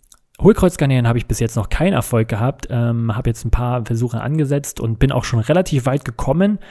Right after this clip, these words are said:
Allerdings so nach fünfzehn, sechzehn Tagen war nichts mehr an Nachwuchs leider da. Ähm, müssen wir noch mal gucken.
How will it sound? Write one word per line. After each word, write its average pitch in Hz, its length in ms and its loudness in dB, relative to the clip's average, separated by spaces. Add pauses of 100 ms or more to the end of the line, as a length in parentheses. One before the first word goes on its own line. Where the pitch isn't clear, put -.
(360)
Allerdings 160 420 4
so 156 80 2
nach 143 160 0
fünfzehn, 156 380 -4
sechzehn 135 320 -4
Tagen 120 360 -4
war 107 220 -8
nichts 107 440 -4
mehr 107 200 -2
an 143 180 -2
Nachwuchs 104 520 -4
leider 98 400 -8 (160)
da. 107 520 -4
Ähm, 123 300 -8
müssen 165 320 -2
wir 156 120 2
noch 139 100 2
mal 127 160 0
gucken. 170 360 -2